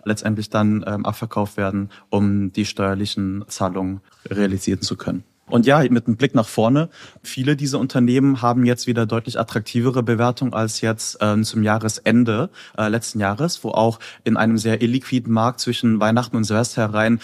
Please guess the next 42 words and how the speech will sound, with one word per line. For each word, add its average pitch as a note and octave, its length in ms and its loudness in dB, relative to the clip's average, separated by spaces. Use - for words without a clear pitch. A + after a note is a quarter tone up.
äh, G#2 80 -8
viele A2+ 240 -2
der A2 160 0
Werte A2 320 -2
auch - 120 -10
nochmal A2 240 0
einen G#2+ 160 0
starken, A2 580 0
äh, G2+ 320 -2
Kurssprung A2+ 420 -2
nach G#2+ 140 0
oben A#2+ 320 2
gesehen G#2 400 -2
haben. G#2 340 0
Wir A2+ 120 6
schauen A2+ 240 2
natürlich A#2 320 0
auch A2 100 -4
fundamental C#3 540 2
auf - 160 -6
die C#3 80 -4
Unternehmen C3+ 500 2
und A#2 100 2
es A2+ 180 -2
gibt C#3 280 0
letztendlich A#2+ 540 0
viel B2+ 300 2
Dispersion B2 720 -2
in C3 120 0
unserem A#2 380 0
Universum, A#2 640 2
sodass A2+ 420 -4
einige C3+ 400 2
dieser A#2 240 -2
Unternehmen A#2 460 0
wirklich A2+ 260 -2
sehr, A2+ 140 0
sehr A2+ 140 -4
attraktiv A2+ 420 -6
bewertet G#2+ 400 -4
sind G#2+ 260 0
und, G#2 240 0